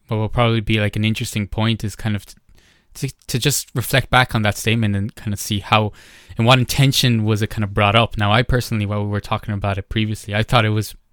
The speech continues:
more of a, um, was brought up more for controversial than anything, uh, co-, controversial reasons more than anything, um, because you'd kind of look back on what she said,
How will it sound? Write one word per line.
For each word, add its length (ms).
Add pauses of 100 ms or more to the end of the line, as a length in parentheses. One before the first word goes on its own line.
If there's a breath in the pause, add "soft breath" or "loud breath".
more 140
of 100
a, 140 (760 soft breath)
um, 480
was 120
brought 260
up 180
more 300
for 160
controversial 840
than 180
anything, 400 (500 soft breath)
uh, 180
co-, 320
controversial 480
reasons 440
more 140
than 120
anything, 380 (560 soft breath)
um, 500 (320)
because 300
you'd 140
kind 180
of 100
look 300
back 280
on 100
what 140
she 200
said, 480